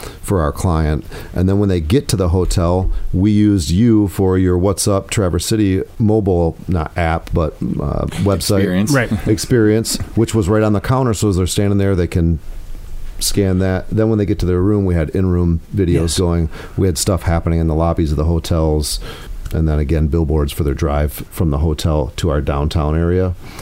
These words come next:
Speaker 1: So it fits nicely
Speaker 3: Hmm.
Speaker 1: for marketers trying to hit those visitors along their buyer's journey.
Speaker 3: Right.
Speaker 1: Worked
Speaker 3: It,
Speaker 1: excellent for
Speaker 3: I
Speaker 1: us.
Speaker 3: appreciate that. And that, again, is just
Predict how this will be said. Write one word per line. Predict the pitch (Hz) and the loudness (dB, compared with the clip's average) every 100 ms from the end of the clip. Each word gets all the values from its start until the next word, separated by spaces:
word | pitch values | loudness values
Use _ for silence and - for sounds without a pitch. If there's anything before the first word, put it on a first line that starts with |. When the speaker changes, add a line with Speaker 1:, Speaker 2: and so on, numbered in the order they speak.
| - - | -14 -4
Speaker 1:
So | 123 117 | 0 0
it | |
fits | - - 160 - | -2 0 0 2
nicely | 113 110 117 123 - 98 90 85 - - | 2 4 4 2 0 2 2 2 0 -4
Speaker 3:
Hmm. | 127 104 - - - | -4 -4 -6 -12 -16
Speaker 1:
for | - - 110 95 90 85 - | -10 0 2 4 2 0 0
marketers | 98 101 110 110 90 85 | 2 2 0 0 0 0
trying | - 95 87 85 | 0 0 2 0
to | - 85 85 - - - - - - - - - | 0 2 2 -2 -12 -18 -16 -14 -8 -8 -6 -6
hit | - - 131 117 - | 0 2 2 0 -4
those | 101 98 95 80 | 0 2 2 2
visitors | 90 90 85 80 78 - - - | 0 2 2 0 0 -2 0 -2
along | 95 82 80 | 0 0 0
their | 76 71 | 0 0
buyer's | 73 73 73 | 0 0 -2
journey. | 78 76 76 - | -2 -4 -4 -4
Speaker 3:
Right. | 131 139 139 - - 98 | 0 2 0 -4 -6 -2
Speaker 1:
Worked | 95 151 | 0 -2
Speaker 3:
It, | - | -2
Speaker 1:
excellent | 98 - 85 76 | -2 0 -2 -2
for | - 80 | 0 0
Speaker 3:
I | 147 | 0
Speaker 1:
us. | - | 2
Speaker 3:
appreciate | 170 156 135 120 | 0 2 0 0
that. | 120 135 | -2 0
And | 151 139 139 | 2 4 4
that, | 147 | 2
again, | 156 127 156 135 | 2 0 2 2
is | 113 104 | 0 -2
just | - 135 - - | -2 -2 -2 -4